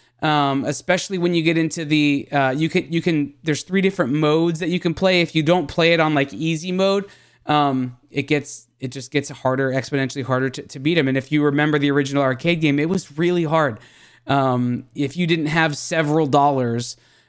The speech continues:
uh, of quarters, you weren't gonna make it all the way through. Um, and so, uh, I'm, I haven't quite beaten it yet.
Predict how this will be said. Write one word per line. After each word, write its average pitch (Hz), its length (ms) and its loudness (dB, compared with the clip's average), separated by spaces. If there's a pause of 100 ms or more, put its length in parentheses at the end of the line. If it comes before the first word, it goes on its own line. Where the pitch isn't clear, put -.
(100)
uh, 139 200 0
of 131 340 0
quarters, 135 520 2
you 143 100 2
weren't 139 220 0
gonna 135 160 2
make 131 220 0
it 127 100 4
all 117 160 2
the 117 60 0
way 113 180 -2
through. 101 340 -6 (460)
Um, 117 480 0
and 143 160 -2
so, 143 460 2
uh, 131 280 2
I'm, 147 380 2
I 147 100 0
haven't 165 340 2
quite 156 340 0
beaten 151 260 0
it 147 120 -2
yet. 143 500 -2